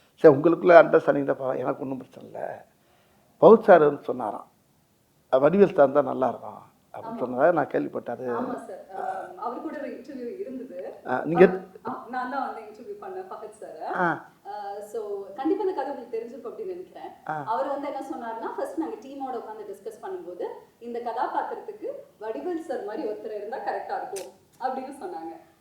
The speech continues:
Speaker 2: அதுக்கப்புறம், "வடிவேல் சாரே இருந்தா நல்லா இருக்கும்" அப்படிங்கிற மாதிரி மாறி இருக்கு.
Speaker 1: ஆ.
Speaker 2: அப்புறம், மலையாளத்துல பண்ண வேண்டிய படம்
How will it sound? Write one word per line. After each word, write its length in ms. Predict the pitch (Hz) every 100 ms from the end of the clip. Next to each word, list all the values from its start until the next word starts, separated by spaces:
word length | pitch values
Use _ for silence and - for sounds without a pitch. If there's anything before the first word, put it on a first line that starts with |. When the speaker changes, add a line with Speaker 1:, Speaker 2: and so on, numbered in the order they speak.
| _
Speaker 2:
அதுக்கப்புறம், 600 | 226 247 - 269 - 233 - 196
"வடிவேல் 460 | 214 226 330 370 370
சாரே 280 | 320 311 466
இருந்தா 260 | 349 311 320
நல்லா 320 | 294 233 240
இருக்கும்" 360 | 233 - - - -
அப்படிங்கிற 480 | 262 285 269 233 226
மாதிரி 240 | 233 359
மாறி 240 | 214 202 190
இருக்கு. 240 | - -
Speaker 1:
ஆ. 360 | 123 123 117 131
Speaker 2:
அப்புறம், 540 | 233 - 330 480 -
மலையாளத்துல 500 | 226 247 269 - 370
பண்ண 200 | 269 262
வேண்டிய 280 | 240 226 214
படம் 300 | 214 214 -